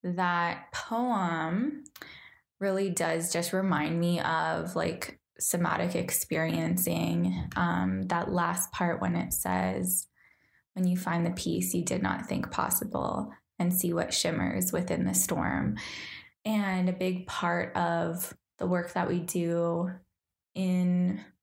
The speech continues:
or with somatic experiencing is, like, noticing the activation and then also finding a place that also doesn't feel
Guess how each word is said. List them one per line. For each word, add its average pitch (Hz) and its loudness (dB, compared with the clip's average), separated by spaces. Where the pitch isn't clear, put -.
or 175 2
with 185 2
somatic 180 0
experiencing 180 2
is, 175 2
like, 180 -2
noticing 175 2
the 185 0
activation 180 0
and 190 2
then 175 0
also 165 0
finding 165 0
a 185 -10
place 180 0
that 175 2
also 180 0
doesn't 214 -2
feel - -2